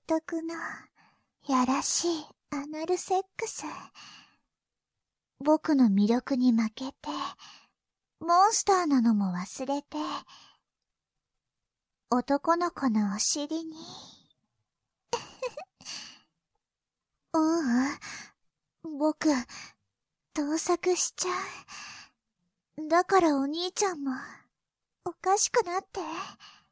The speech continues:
二人で一緒に、気持ちのいい世界へ行っちゃおう。ツーン、ツーンと。ほら、ここに入れちゃえば、素敵な世界に行けるんだよ。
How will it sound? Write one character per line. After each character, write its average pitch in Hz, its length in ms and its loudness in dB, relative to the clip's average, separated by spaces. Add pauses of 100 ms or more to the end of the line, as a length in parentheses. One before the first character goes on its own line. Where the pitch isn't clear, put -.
(380)
二 - 360 -2
人 285 120 0
で 269 160 2
一 214 160 -2 (200)
緒 269 60 6
に、 285 380 2 (840)
気 262 140 4
持 247 160 8
ち 277 180 0
の 302 140 6
い 320 140 2
い 285 40 -2
世 285 200 -2
界 302 300 2
へ 240 40 0
行 202 160 -2
っ - 60 -20
ち - 120 0
ゃ 294 60 0
お - 100 0
う。 294 40 -4 (1300)
ツ - 180 -6
ー 330 440 -4
ン、 339 60 -12 (540)
ツ - 160 -4
ー 403 40 -2
ン - 20 -2 (800)
と。 - 80 0 (1500)
ほ 269 160 0
ら、 269 100 2 (1200)
こ 285 160 0
こ - 140 -4
に 320 220 -2
入 311 120 2
れ 320 60 2
ち - 120 -4
ゃ 349 120 0
え 349 60 0
ば、 294 340 -4 (720)
素 - 140 -8
敵 302 280 -4
な 359 120 -6
世 403 180 -2
界 392 240 2
に 285 140 6
行 247 100 4
け 285 140 2
る 320 160 0
ん 339 60 -4
だ 330 80 0
よ。 277 80 -4